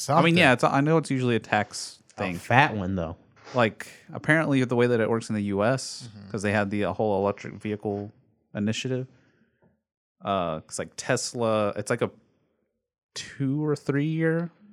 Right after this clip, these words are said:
Speaker 1: thing. Or apparently, like, the first year that it was out, you got, like, a seventy-five hundred dollar rebate. After the, I think it was, like, a certain amount of time, I don't remember what it was,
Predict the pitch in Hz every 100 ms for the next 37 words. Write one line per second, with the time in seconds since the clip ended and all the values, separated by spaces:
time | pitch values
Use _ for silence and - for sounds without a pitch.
0 | - 160 175 175 175 _ _ _ _ -
1 | 113 143 143 131 117 117 143 131 - 123
2 | 123 117 113 107 104 - - _ _ _
3 | _ _ - 110 104 - - 117 107 110
4 | 104 101 92 87 85 82 87 80 82 76
5 | - _ _ _ _ _ - - _ _
6 | _ _ _ _ - - 104 - 104 95
7 | 98 95 92 92 92 95 - - 101 92
8 | 90 - 90 - - 123 110 107 110 107
9 | 107 104 - 113 95 95 98 95 95 95
10 | 90 - 98 90 87 - -